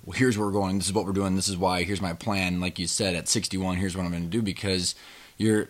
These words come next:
in the halftime world that I was referring to, they call it this transition phase,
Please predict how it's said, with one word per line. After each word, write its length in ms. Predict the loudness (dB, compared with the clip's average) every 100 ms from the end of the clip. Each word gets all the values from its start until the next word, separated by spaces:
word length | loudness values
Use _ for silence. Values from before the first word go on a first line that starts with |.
| -4
in 280 | -4 2 2
the 80 | 2
halftime 800 | 2 -2 -2 -2 0 0 -2 -2
world 400 | 0 0 0 -2
that 120 | -2
I 140 | -2
was 320 | -4 -6 -6
referring 380 | -6 -6 -4 -4
to, 120 | -4
they 120 | -4 -6
call 240 | -2 -2
it 80 | -2
this 140 | -4
transition 600 | -6 -4 -4 -2 -2 -2
phase, 460 | -2 0 0 0